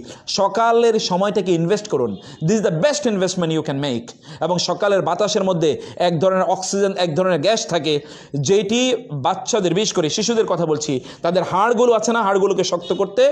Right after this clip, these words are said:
সহায়তা করে। আর আমাদের তো এখন প্রচুর পরিমাণ ভিটামিন ডি এর অভাব বাংলাদেশে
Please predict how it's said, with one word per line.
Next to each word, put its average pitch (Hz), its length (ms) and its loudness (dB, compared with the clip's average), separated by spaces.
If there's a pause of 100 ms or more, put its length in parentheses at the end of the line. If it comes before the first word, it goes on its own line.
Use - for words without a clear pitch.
(1200)
সহায়তা 156 380 0
করে। 107 200 -4 (220)
আর 156 200 0
আমাদের 196 300 0
তো 208 100 -4
এখন 185 180 0
প্রচুর 220 320 2
পরিমাণ 190 280 0
ভিটামিন 180 400 0
ডি 165 160 2
এর 180 60 2
অভাব 143 200 2
বাংলাদেশে 143 480 -4